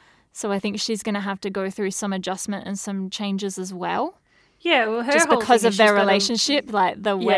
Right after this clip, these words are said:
Speaker 1: it
Speaker 2: Yeah.
Speaker 1: works. Yeah, but at
Speaker 2: Yeah,
Speaker 1: the
Speaker 2: well, the
Speaker 1: moment, she's
Speaker 2: <laughs>
Speaker 1: so she's just behaving as the wisdom of Emond's Field.
Speaker 2: Yeah.
Speaker 1: But she, but she's still doing the right thing and it's working in the situation. It's just that Egwene has a problem with that and
Speaker 2: Yeah,
Speaker 1: isn't able
Speaker 2: exactly.
Speaker 1: to express that well.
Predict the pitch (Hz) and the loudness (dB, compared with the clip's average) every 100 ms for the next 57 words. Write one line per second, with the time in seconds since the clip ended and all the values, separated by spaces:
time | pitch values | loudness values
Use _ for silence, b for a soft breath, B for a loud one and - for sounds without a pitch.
0 | 190 196 190 185 226 339 269 87 - - | 2 0 0 2 4 4 0 -4 -12 -12
1 | - 233 214 180 339 349 202 - 285 294 | -10 0 2 6 6 8 6 8 10 10
2 | 254 185 196 226 - 220 214 311 370 - | 8 4 2 -2 2 4 4 2 0 -2
3 | - 247 330 311 302 - 240 233 220 214 | 2 4 4 0 0 0 2 2 2 2
4 | 208 202 185 196 202 190 190 185 180 - | 0 -2 -4 -4 -4 -2 -2 -4 -6 -4
5 | 202 - - 226 - B B B 269 214 | -4 -4 -8 -10 -14 B B B 4 4
6 | 190 240 214 220 254 220 - 220 - 240 | 8 8 8 4 0 -2 2 2 2 -2
7 | 208 247 220 220 214 196 185 185 - - | -2 -2 0 0 2 0 4 4 4 2
8 | 269 294 254 - 214 196 190 220 202 185 | -2 0 -2 -2 -2 -2 -2 -2 -4 -4
9 | 190 - - 196 190 - 370 302 226 226 | -4 -4 -2 0 0 -2 -4 -6 -6 -6
10 | - - 190 180 185 196 196 190 202 196 | -4 -4 -6 -4 -4 -6 -8 -8 -8 -6
11 | 180 180 180 180 - - 185 285 359 254 | -6 -6 -2 -2 -2 -6 -8 4 6 6
12 | 185 220 269 254 208 208 208 233 160 - | 4 2 4 4 4 0 0 0 -2 -4
13 | - 202 185 - 202 - 202 190 143 85 | -2 0 0 2 2 2 0 -2 -2 -4
14 | 190 | -10